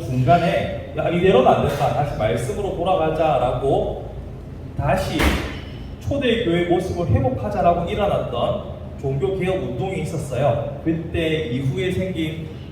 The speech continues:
오늘날의 교회가 바로 이 개신교인데요. 이 개신교 전통에서는 원래 매주 성찬을 하는 것으로 되어 있었어요. 근데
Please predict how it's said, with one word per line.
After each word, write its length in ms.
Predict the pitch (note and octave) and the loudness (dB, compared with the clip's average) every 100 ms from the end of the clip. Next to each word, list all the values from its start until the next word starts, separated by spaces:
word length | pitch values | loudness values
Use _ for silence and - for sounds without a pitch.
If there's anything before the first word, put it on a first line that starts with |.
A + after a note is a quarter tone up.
| - - - | -12 -12 -6
오늘날의 800 | F#3 A3+ A#3 A3 G3+ F#3+ G3+ G3+ | 0 2 4 6 6 8 6 4
교회가 400 | C3+ A#2+ C3 D3 - | 2 2 2 2 2
바로 420 | A2+ A#2 - - | 0 0 -2 -4
이 200 | - - | -6 -4
개신교인데요. 880 | A#2+ A#2+ G3+ - C3 D3+ G#3 - - - - - - - - | -2 0 -2 -4 -2 2 2 0 -4 -10 -12 -12 -12 -12 -12
이 120 | - | -8
개신교 380 | D#3 D#3 A3 A3 | -4 -2 -2 0
전통에서는 600 | F3+ D#3 - F#3+ F#3 - D3 | 0 0 0 -2 -2 -2 0
원래 360 | A#2 - G2 | 0 2 2
매주 360 | G#2 G#2+ - - | 2 0 0 -2
성찬을 1000 | F#3 E3 F#3 F#3 F3+ F#3 F#3 F#3 - - - | -4 -4 -2 -2 0 0 -2 -4 -10 -8 0
하는 420 | A#3 A#3 B3 A#3+ | 2 2 -2 0
것으로 960 | G3 E3+ - D#3 F3+ G#3 A#3 A#3 - - - - | 2 2 0 -2 2 2 2 0 -6 -8 -10 -6
되어 260 | F#3 F#3 C#3+ | -2 2 2
있었어요. 600 | - - - - - - - - - | 0 -2 -4 -4 -4 -6 -10 -12 -12
근데 600 | B2 A2 B2+ F3 C3+ - | -10 -4 -2 -2 -4 -8